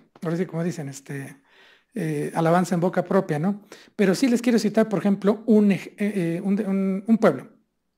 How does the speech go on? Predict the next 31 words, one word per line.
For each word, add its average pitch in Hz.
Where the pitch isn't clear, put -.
Real 233
del 175
Monte. -
¿Quién 247
conoce 220
Real 196
del 160
Monte? 131
Ah, 143
muchas 135
gracias. 139
Sé 180
que 170
yo 185
creo 196
que, 180
este, 156
cuando 170
te 165
quedes 208
sin 202
chamba 208
ya 180
estamos 180
en 165
turismo, 151
este, 143
a 151
la 147
orden. 160
Este, 165